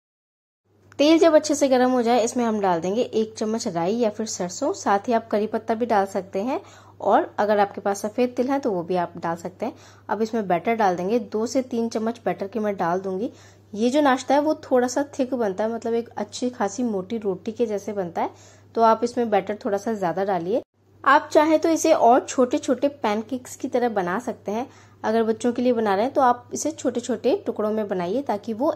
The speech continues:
एक बार में ईजीली खा सकें। और ये एक रोटी इस तरह की एक बड़े आदमी के लिए एकदम परफेक्ट रहेगी, बिल्कुल भी आपको पाँच छः घंटे भूख नहीं लगेगी।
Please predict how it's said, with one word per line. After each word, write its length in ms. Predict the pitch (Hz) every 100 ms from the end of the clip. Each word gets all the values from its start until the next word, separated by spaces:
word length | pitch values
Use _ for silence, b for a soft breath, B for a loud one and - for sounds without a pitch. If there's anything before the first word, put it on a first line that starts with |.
| -
एक 200 | 226 208
बार 180 | 190 170
में 160 | 254 -
ईजीली 400 | 208 196 214 220
खा 220 | 220 175 170
सकें। 340 | 175 165 - - B B B
और 120 | - 240
ये 200 | 254 294 - - -
एक 240 | 247 311 240
रोटी 300 | 208 202 302
इस 240 | - -
तरह 220 | 220 196 190
की 160 | 320 453 B B B -
एक 240 | 226 196
बड़े 220 | 220 269
आदमी 360 | 302 208 196 190
के 100 | 190
लिए 120 | 220
एकदम 180 | 214 226
परफेक्ट 460 | 226 180 185 208 214
रहेगी, 300 | 185 170 214
बिल्कुल 480 | 208 202 208 - 262
भी 160 | 233 220
आपको 300 | 190 - 220
पाँच 280 | 220 180 185
छः 120 | 196
घंटे 240 | 185 185
भूख 320 | 190 - 185 190
नहीं 300 | 165 175 220
लगेगी। 480 | 202 170 170 190